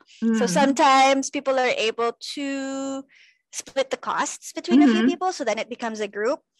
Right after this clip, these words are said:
Speaker 2: Yeah.
Speaker 1: But in some cases, you can fly a teacher in, and, I mean, it has its own associated costs, but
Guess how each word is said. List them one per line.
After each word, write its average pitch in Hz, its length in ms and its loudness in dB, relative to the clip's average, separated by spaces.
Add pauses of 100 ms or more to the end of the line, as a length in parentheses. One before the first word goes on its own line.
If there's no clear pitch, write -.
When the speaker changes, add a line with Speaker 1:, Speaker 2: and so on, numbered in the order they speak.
(120)
Speaker 2:
Yeah. 208 340 0
Speaker 1:
But 233 320 0 (800)
in 240 120 -6
some 381 380 -2
cases, 233 880 -4 (460)
you 233 100 -14
can 240 200 -6
fly 240 880 -4 (300)
a 240 60 -6
teacher 233 560 -4
in, 214 540 -4 (300)
and, 202 440 -6
I 208 60 -6
mean, 208 140 -8
it 214 100 -6
has 226 200 0
its 220 160 -6
own 202 280 -6
associated 196 640 -10
costs, - 560 -6
but 214 200 -4